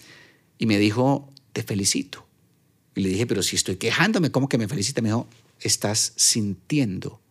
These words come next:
estás vivo". Sentir es estar vivos.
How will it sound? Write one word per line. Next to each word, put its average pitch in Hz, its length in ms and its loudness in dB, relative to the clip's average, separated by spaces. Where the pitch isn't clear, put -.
estás - 540 0
vivo". 107 540 0
Sentir 98 580 2
es - 160 -2
estar - 260 -2
vivos. 107 540 -2